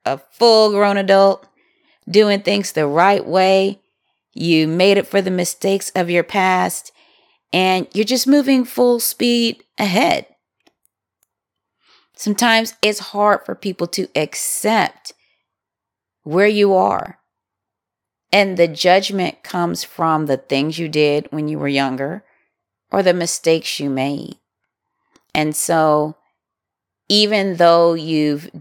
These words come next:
done your best and you've displayed that you are grown up, that you're mature, that you're making the right decisions, it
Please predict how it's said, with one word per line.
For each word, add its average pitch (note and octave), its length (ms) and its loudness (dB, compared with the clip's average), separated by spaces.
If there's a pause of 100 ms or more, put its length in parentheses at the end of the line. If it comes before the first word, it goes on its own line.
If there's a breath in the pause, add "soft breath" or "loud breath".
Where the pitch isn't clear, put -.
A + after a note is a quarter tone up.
done E3 340 2
your D3 180 -4
best D3+ 760 -2
and C#3+ 580 -4 (360 soft breath)
you've D#3 380 0
displayed D3 1080 0
that C3+ 280 -2
you D3+ 360 -8
are D#3 600 2 (560 soft breath)
grown C#3+ 480 2
up, C#3 320 0
that - 240 -10
you're D3 80 0
mature, C3+ 540 -2
that C3+ 220 -2
you're D3 100 -4
making C3+ 320 -4
the B2+ 100 -6
right C3 260 -6
decisions, C3 1120 -6 (580 soft breath)
it - 280 0